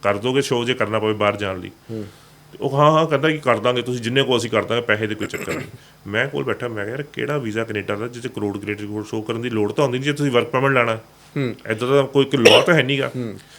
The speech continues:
Speaker 1: ਤੇ ਮੈਂ ਉਹਨੂੰ ਪੁੱਛਿਆ, ਮੈਂ, ਵੈਸੇ ਮੈਂ ਕਿਹਾ, ਮੈਂ ਤਾਂ ਹੁਣ ਡਾਇਰੈ-, ਉਹ ਬੰਦੇ ਨੂੰ ਡਾਇਰੈਕਟ ਜਾਣਦਾ ਨਹੀਂ ਸੀਗਾ ਤੇ ਮੈਂ
Speaker 2: ਹੂੰ।
Speaker 1: ਉਹਨੂੰ ਪੁੱਛ ਨਹੀਂ ਸਕਦਾ ਸੀ ਕਿਉਂਕਿ ਪਹਿਲੀ ਵਾਰ ਮਿਲਿਆ ਮੇਰੇ ਦੋਸਤ ਦੇ through।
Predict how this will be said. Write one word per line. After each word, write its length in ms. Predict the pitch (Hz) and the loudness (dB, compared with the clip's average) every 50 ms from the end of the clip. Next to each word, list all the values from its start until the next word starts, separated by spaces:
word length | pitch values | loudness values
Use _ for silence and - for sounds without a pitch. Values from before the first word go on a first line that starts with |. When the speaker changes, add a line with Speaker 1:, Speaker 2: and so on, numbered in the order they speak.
| - _ _ | -20 _ _
Speaker 1:
ਤੇ 60 | - | -8
ਮੈਂ 160 | 120 117 120 131 | -2 0 0 0
ਉਹਨੂੰ 140 | 139 147 | 0 0
ਪੁੱਛਿਆ, 200 | 143 123 - 143 | -4 -4 -4 -6
ਮੈਂ, 140 | 131 127 - - - - - | -6 -6 -8 -12 -16 -18 -18
ਵੈਸੇ 360 | - - 104 104 104 117 123 | -8 -4 -2 -2 -2 -2 -2
ਮੈਂ 160 | 120 113 107 | -2 -2 -2
ਕਿਹਾ, 120 | 110 127 135 | -2 -2 0
ਮੈਂ 200 | 123 113 113 117 | 2 2 4 6
ਤਾਂ 80 | 143 | 4
ਹੁਣ 120 | 143 139 131 | 4 4 2
ਡਾਇਰੈ-, 260 | 110 101 113 - - | -2 -4 -4 -4 -4
ਉਹ 80 | 120 | -2
ਬੰਦੇ 200 | 117 120 120 127 | 0 0 0 0
ਨੂੰ 100 | 135 135 | 0 2
ਡਾਇਰੈਕਟ 200 | 123 117 117 - | 2 2 2 2
ਜਾਣਦਾ 340 | 135 127 120 101 90 87 87 | 0 0 0 0 0 -4 -6
ਨਹੀਂ 100 | 92 90 | -8 -8
ਸੀਗਾ 200 | 87 87 92 92 | -10 -10 -10 -10
ਤੇ 100 | - 113 | -8 -6
ਮੈਂ 140 | 107 104 101 | -2 0 2
Speaker 2:
ਹੂੰ। 80 | 107 110 | 2 2
Speaker 1:
ਉਹਨੂੰ 140 | 117 117 | 2 0
ਪੁੱਛ 200 | 113 117 110 - | -2 -2 -2 -2
ਨਹੀਂ 80 | 135 135 | -4 -2
ਸਕਦਾ 240 | - 113 101 101 98 | -2 -2 -2 -2 -2
ਸੀ 80 | 98 | -4
ਕਿਉਂਕਿ 200 | 90 98 101 110 | -6 -6 -6 -6
ਪਹਿਲੀ 240 | 117 - 117 127 143 | -4 -2 0 0 2
ਵਾਰ 160 | 139 139 135 | 4 4 2
ਮਿਲਿਆ 200 | 127 123 131 139 | 2 2 2 2
ਮੇਰੇ 140 | 139 139 135 | 4 4 4
ਦੋਸਤ 280 | 117 107 104 101 104 - | 4 4 2 2 0 -2
ਦੇ 60 | 104 | -6
through। 240 | - - 107 - | -8 -8 -12 -14